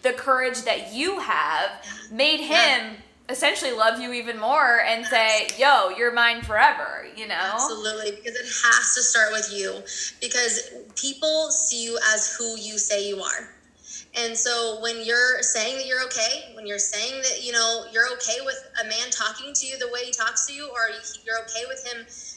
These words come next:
Speaker 2: um, quote unquote, okay with the relationship, if it's violent, if it's abusive, whatever it is, then they keep going.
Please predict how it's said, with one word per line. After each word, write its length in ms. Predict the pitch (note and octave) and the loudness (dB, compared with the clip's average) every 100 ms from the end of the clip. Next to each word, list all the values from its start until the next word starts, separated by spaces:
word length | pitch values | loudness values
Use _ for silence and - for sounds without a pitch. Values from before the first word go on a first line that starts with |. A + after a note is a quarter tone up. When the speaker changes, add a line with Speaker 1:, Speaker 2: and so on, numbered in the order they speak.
| - - - | -16 -2 2
Speaker 2:
um, 180 | G#3 G3+ G3+ - - | 4 2 -2 -14 -10
quote 160 | B3+ | -6
unquote, 380 | B3+ B3+ A#3+ A#3+ | -6 -4 -2 -2
okay 260 | A#3 A#3+ A#3+ B3 | -2 0 0 -2
with 160 | - - - | -4 -8 -8
the 160 | A#3 A3+ A3 | -4 -2 -4
relationship, 480 | A3 A3+ A3+ A#3 A3 - - | -4 -2 0 -2 -4 -10 -8
if 220 | A3+ G3+ | -6 -8
it's 220 | G3+ - - | -10 -10 -2
violent, 400 | A3+ C4+ C4+ C4+ | 0 0 -4 -4
if 160 | A#3 G3+ | -6 -6
it's 240 | G3+ - - _ - | -10 -12 -20 _ -14
abusive, 540 | G3+ A3 C4 C#4 C4+ A3+ | -12 -8 -4 0 -2 -2
whatever 380 | A3 B3 B3+ B3+ | -4 -2 -2 -2
it 100 | G#3+ | -2
is, 640 | A3+ C#4+ - - - - _ _ | -6 -8 -12 -16 -20 -20 _ _
then 180 | B3+ B3 A3+ - G#3 | -4 -2 -6 -10 -4
they 160 | A#3 B3 | -2 -2
keep 260 | B3+ A#3 | -4 -4
going. 320 | G#3 G3+ - | -4 -4 -6